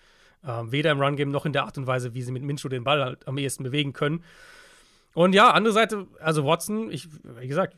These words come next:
ich denk nicht, dass er spielt. Ähm, dann haben sie Browns schon ein paar Fragezeichen in der O-Line. Conklin fehlt ja jetzt schon länger. Devon Jones vertritt ihn ganz gut. Joel Bitonio ist angeschlagen. Ähm, und die Colts haben ja zumindest ihre größte Qualität defensiv an der Line of Scrimmage.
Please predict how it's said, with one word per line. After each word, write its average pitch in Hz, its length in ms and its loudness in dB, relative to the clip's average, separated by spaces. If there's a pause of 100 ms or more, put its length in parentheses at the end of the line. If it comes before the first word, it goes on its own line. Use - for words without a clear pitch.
ich - 160 -16
denk 143 160 -6
nicht, 165 160 -4
dass 190 100 -2
er 202 80 2
spielt. 214 560 -4 (120)
Ähm, 143 560 -2 (300)
dann 139 200 0
haben 143 120 -2
sie 139 180 -2 (220)
Browns 175 520 0
schon 202 200 2
ein 220 40 -4
paar 196 160 0
Fragezeichen 185 460 -2
in 170 60 -4
der 160 120 -4
O-Line. 160 340 -2
Conklin 165 460 -2
fehlt 156 200 -8
ja 151 60 -4
jetzt 143 120 -10
schon 143 100 -8
länger. 139 220 -4
Devon 131 260 -6
Jones 160 560 -2
vertritt - 360 -6
ihn 180 100 -2
ganz 165 200 -2
gut. 165 280 -4
Joel 139 160 0
Bitonio 196 500 2
ist 170 80 0
angeschlagen. 160 600 -2 (760)
Ähm, 139 400 -2
und 135 160 -10 (120)
die 135 80 -10
Colts 160 400 0
haben 147 200 4
ja 190 80 4
zumindest 180 380 -2
ihre 156 160 -6
größte 165 320 -4
Qualität 147 640 -6
defensiv 147 420 -8
an 143 120 -4
der 139 100 -4
Line 135 120 -2
of 127 80 -8
Scrimmage. 160 420 -2